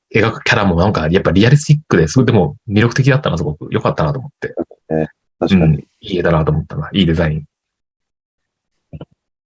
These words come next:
Speaker 1: そんな感じかな、なんか。うん。良かったっすわ。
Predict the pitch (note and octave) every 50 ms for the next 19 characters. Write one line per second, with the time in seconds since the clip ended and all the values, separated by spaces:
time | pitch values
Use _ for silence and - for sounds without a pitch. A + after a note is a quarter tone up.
0 | _ _ _ _ _ _ _ _ _ _ _ - F#2 F2 E2 F2+ F#2 F#2+ G2+ G#2+
1 | G#2 - - G#2+ G2+ A2+ A#2 G#2+ F2+ F2 F2+ F2+ E2+ D#2 D#2+ D2 - - - _
2 | _ _ _ _ _ _ _ _ _ _ - F2+ E2 D#2+ - - - - _ _
3 | _ _ _ _ _ _ _ _ _ _ _ _ - F#2+ - F2+ - - D#2 -
4 | - - - - D2+ -